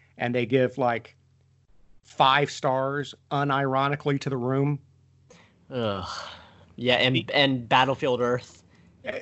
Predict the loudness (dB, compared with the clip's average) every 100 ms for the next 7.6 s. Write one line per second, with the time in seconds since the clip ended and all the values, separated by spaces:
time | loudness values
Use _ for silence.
0 | -12 -12 -10 2 4 4 4 4 4 0
1 | -6 -2 0 0 -4 -2 -4 -4 -8 -10
2 | -16 -6 -2 -2 -2 -4 2 6 8 6
3 | 2 2 4 4 0 -2 -12 -20 -20 -4
4 | 4 4 4 2 4 4 4 4 0 -2
5 | -2 0 0 -2 -6 -2 0 2 0 -2
6 | -4 -4 -6 -6 -4 -4 0 2 2 4
7 | 4 4 2 0 -2